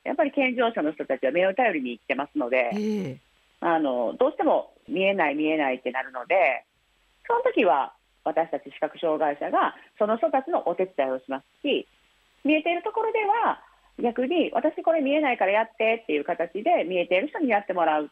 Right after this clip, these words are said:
Speaker 1: ていう、あの、同じ世界にいながらも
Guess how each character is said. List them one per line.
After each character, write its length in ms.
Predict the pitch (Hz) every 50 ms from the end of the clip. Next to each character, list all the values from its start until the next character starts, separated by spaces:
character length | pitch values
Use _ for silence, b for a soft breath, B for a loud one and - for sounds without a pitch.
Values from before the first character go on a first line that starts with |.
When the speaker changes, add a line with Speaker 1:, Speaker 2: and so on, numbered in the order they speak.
| _ _
Speaker 1:
て 60 | - 127
い 120 | 135 160
う、 280 | 233 277 254 160 123 - _ _ _ _ _ _ _ _ _ _ _
あ 160 | - 180 180 175
の、 320 | 165 156 135 123 107 - -
同 80 | 247 269 285 285
じ 60 | 277 320 -
世 80 | 466 453
界 220 | - 415 330 320 285
に 140 | 277 254
い 80 | 285 349
な 120 | 339 339 330
が 100 | 330 330
ら 140 | 320 320 330
も 560 | 359 453 466 427 359 233 170 139 - -